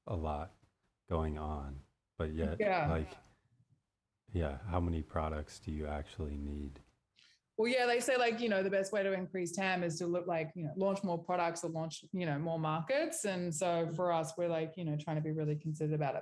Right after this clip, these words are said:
Speaker 2: Plus, I'm not, like, a very wasteful person. So, you know, I wouldn't make anything I wouldn't use.
Speaker 1: I think that's probably a great, uh, foundational rule. Um, what, uh, what's your perspective? Like,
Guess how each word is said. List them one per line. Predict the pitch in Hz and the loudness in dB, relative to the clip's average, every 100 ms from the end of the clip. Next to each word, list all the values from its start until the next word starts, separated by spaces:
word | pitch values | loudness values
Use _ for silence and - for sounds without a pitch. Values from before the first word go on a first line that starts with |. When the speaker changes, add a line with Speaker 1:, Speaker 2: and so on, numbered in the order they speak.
| - | 0
Speaker 2:
Plus, | 220 208 | 0 2
I'm | 220 226 | 2 2
not, | 220 | 2
like, | 208 208 | 2 0
a | |
very | 185 175 | 0 2
wasteful | 170 165 165 160 | 2 0 -2 -4
person. | 156 160 156 151 165 185 | -4 0 0 0 -4 -4
So, | 170 165 156 156 - - _ | 0 2 2 -2 -6 -20 _
you | - | -2
know, | 175 151 | 0 2
I | 139 170 | 2 2
wouldn't | 180 175 156 | 0 0 0
make | 160 156 | 0 0
anything | 160 156 160 156 | 0 0 0 -2
I | |
wouldn't | 143 147 139 156 | -2 -2 -4 -6
use. | - - - - _ _ _ _ _ _ _ _ _ _ _ - | -8 -10 -12 -18 _ _ _ _ _ _ _ _ _ _ _ -20
Speaker 1:
I | 151 _ _ - | -20 _ _ 0
think | 110 90 | 4 4
that's | 87 - | 2 -2
probably | - 87 87 87 | 2 4 4 2
a | |
great, | 80 85 85 90 - - | 2 2 2 0 -4 0
uh, | 90 82 78 131 139 - | 4 4 2 -2 -8 -6
foundational | - 87 85 85 - 92 82 80 | 0 2 2 2 0 0 0 -2
rule. | 85 82 78 - _ _ _ _ _ - | -2 0 -2 -6 _ _ _ _ _ 2
Um, | 98 90 80 76 - _ _ _ _ _ _ _ _ _ _ _ _ _ - 101 _ _ _ _ _ _ | 4 6 4 -2 -8 _ _ _ _ _ _ _ _ _ _ _ _ _ -20 -20 _ _ _ _ _ _
what, | 107 87 110 135 | -6 2 4 6
uh, | 123 101 92 | 6 6 6
what's | 95 104 107 117 - | 2 2 2 4 2
your | 139 | 0
perspective? | - 101 - 107 101 113 95 | 2 0 2 0 2 2 4
Like, | 87 85 | 4 4